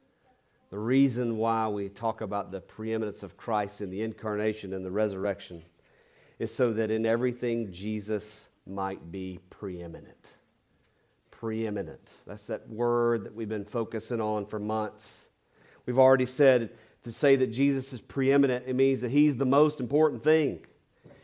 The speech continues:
He's the most important person. He's the reason for the season. <laughs> Have you heard that before? In your life,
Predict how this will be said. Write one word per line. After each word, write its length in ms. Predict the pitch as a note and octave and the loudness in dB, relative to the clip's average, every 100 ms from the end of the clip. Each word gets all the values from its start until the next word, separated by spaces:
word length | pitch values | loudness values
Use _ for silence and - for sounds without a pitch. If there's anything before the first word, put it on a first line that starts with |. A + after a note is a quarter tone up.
| - _ | -20 _
He's 260 | - F3 C#3 | 6 6 6
the 80 | E3 | 6
most 300 | E3 E3+ E3+ | 8 8 4
important 640 | D#3 D#3+ E3 D3 D3 C3+ | 0 6 6 4 -4 -4
person. 520 | - F3+ F3+ F#3 A2 - _ _ _ _ _ _ _ _ _ - - - _ _ _ _ | 2 4 4 0 -2 -6 _ _ _ _ _ _ _ _ _ -20 -20 -20 _ _ _ _
He's 260 | C#3 F3+ | 4 6
the 140 | C#3+ F3 | 8 10
reason 520 | E3 F#3 G3 F#3 F#3 | 12 12 12 12 10
for 140 | F3 | 8
the 120 | F3+ F3 | 6 8
season. 600 | - G#3 G3+ E3+ B2 F2+ - - - | 10 10 10 6 4 0 -10 -14 -18
<laughs> 300 | - - - | -20 -20 -14
Have 100 | G#2 | -10
you 60 | |
heard 260 | G#2 C#3 D#3+ | 2 6 10
that 180 | E3+ E3+ | 10 10
before? 580 | E3+ E3+ F#3 G3 F3 D3+ - - _ _ _ _ - D#5 _ _ _ _ _ _ _ _ _ _ - | 6 8 10 10 8 0 -18 -20 _ _ _ _ -20 -20 _ _ _ _ _ _ _ _ _ _ -6
In 340 | A#2+ B2+ A#2+ - C3+ | -2 0 -2 -6 -8
your 360 | A#2 C#3 D3 | 2 4 4
life, 640 | C#3+ C#3+ D3 C#3+ - - | 4 2 0 -2 -8 -20